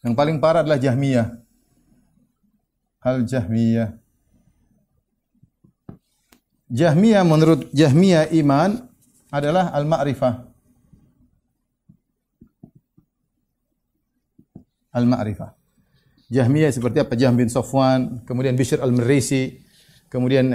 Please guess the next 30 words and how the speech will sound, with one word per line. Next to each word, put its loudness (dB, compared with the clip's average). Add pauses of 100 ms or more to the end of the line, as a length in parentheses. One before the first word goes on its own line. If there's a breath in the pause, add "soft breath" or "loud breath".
(160)
Ahmad 0
ibnu -2
Abi 0
Duat, 0
ya. -6
Mereka -2
ini 0
yang 0
bawa 0
pemahaman 0
Jahmiyah. 0
Kata -4
mereka, 0 (400 loud breath)
iman 4
hanya 2
sekedar 0
mengenal. 2 (720)
Ya, 0
kalau -2
orang 0
sudah -2
mengenal -2
Allah 0
Subhanahu -4
wa -4
taala, -4
maka -2
dia 0
telah -4
beriman. -2